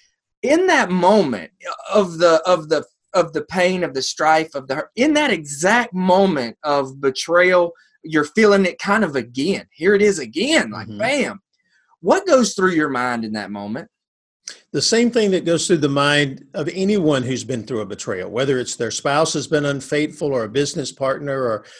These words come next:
Speaker 2: or someone in the church life, is it really, it, it's, it's kind of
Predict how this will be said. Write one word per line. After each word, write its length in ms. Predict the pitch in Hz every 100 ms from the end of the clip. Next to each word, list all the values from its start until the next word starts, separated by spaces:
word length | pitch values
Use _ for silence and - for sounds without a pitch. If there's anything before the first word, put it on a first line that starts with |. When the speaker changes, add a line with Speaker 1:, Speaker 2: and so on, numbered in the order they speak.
| _ -
Speaker 2:
or 100 | 123
someone 420 | - 151 151 139
in 120 | 127
the 100 | 117
church 360 | - 135 127 139
life, 240 | 127 127 - _ _ _ _
is 380 | - 160 147 - -
it 160 | 170 185
really, 360 | 226 349 339 -
it, 220 | - 180 -
it's, 240 | 180 - -
it's 160 | 147
kind 280 | - 202 320
of 160 | 247